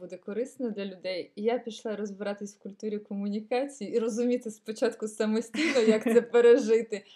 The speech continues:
Speaker 1: Потім обов'язково з якимось масивом даних прийду до тебе.
Speaker 2: Клас.
Speaker 1: Дякую тобі
Speaker 2: Дякую.
Speaker 1: дуже.
Speaker 2: Супер. Що ж, е, друзі, вірте в свою креативність, роз-, розвивайте її, довіряйте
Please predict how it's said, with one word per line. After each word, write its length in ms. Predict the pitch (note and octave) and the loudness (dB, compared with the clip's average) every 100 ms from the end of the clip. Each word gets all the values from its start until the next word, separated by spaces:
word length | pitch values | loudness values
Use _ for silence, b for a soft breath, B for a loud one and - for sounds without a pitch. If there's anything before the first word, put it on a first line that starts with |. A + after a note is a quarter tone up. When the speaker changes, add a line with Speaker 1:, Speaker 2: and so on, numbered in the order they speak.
| B | B
Speaker 1:
Потім 340 | - C#4 C4+ A3+ | -4 -2 -2 -4
обов'язково 960 | G#3+ G#3 A3 A3 A#3 - C#4+ C#4 B3 - B B | -6 -6 -4 -4 -6 -2 -2 0 -2 -4 B B
з 220 | F3+ G3 | -12 0
якимось 540 | A3+ A3+ A3+ G#3+ A3 _ b | 0 2 0 0 -4 _ b
масивом 640 | G3 A3 A3+ A#3+ G#3+ G#3+ G#3+ | -6 -4 -2 -4 -2 -2 -2
даних 400 | C4 B3 G#3+ - | 0 -2 -4 -8
прийду 280 | - G3+ G3 | -10 -10 -10
до 180 | F3 D#3+ | -10 -10
тебе. 380 | - E3+ E3 F#3+ | -8 -12 -12 -10
Speaker 2:
Клас. 380 | G#3 F3+ D3 - | -6 -6 -6 -10
Speaker 1:
Дякую 160 | F3 - | -12 -12
тобі 120 | D#3+ | -10
Speaker 2:
Дякую. 280 | E3+ E3 F3 | -8 -8 -10
Speaker 1:
дуже. 180 | - G#3 G#3+ _ | -12 -14 -16 _
Speaker 2:
Супер. 500 | - - F3 D3+ - - B B B - | -16 -14 -12 -14 -16 -20 B B B -20
Що 300 | - A#3 F#3+ | -6 -4 -4
ж, 220 | - - | -8 -12
е, 240 | E3 D#3 D3 - | -12 -14 -16 -14
друзі, 360 | F3 A3+ F#3+ | -4 -2 -2
вірте 420 | F3 G3 C4+ C4+ F3+ | -6 -4 -4 -6 -12
в 80 | |
свою 260 | - F#3+ F#3+ | -12 -12 -12
креативність, 840 | F#3 E3+ E3+ A#3+ C4 G#3 - - | -10 -12 -6 -2 0 0 -4 -14
роз-, 240 | F3+ F#3+ F3+ - | -10 -10 -10 -16
розвивайте 680 | F#3+ F#3 F#3 F3+ G#3 C4+ A3+ | -12 -10 -8 -4 -4 -4 -8
її, 420 | F#3+ F#3 F3 F3+ | -8 -10 -10 -12
довіряйте 1080 | E3 E3 F3+ G3 G#3 G#3 F#3 E3 E3 E3 | -12 -8 -6 -4 -4 -6 -12 -10 -8 -8